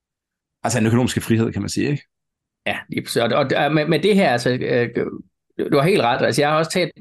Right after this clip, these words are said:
Speaker 2: talt med en del mennesker, som har sagt, "Ah, men vi, vi skal ikke have mere ind-, indvandrere, der er et problem," og så videre. Så, når, så spørger man dem,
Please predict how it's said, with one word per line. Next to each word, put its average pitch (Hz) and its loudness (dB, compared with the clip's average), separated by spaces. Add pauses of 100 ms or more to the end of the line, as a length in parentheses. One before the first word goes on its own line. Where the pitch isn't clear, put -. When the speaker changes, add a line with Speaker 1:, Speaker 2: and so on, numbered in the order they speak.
Speaker 2:
talt 170 2
med 120 2
en 117 -4
del 180 2
mennesker, 123 0
som 110 2
har 107 2
sagt, 127 -2
"Ah, 175 0
men 190 4
vi, 139 0 (260)
vi 151 2
skal - 2
ikke - 0
have 170 4
mere 165 4
ind-, 135 -2 (260)
indvandrere, 147 2
der 131 6
er 135 4
et 135 -8
problem," 139 2
og 110 2
så - -4
videre. 131 4
Så, 147 2
når, 156 0
så 160 0
spørger 269 0
man 131 2
dem, 127 0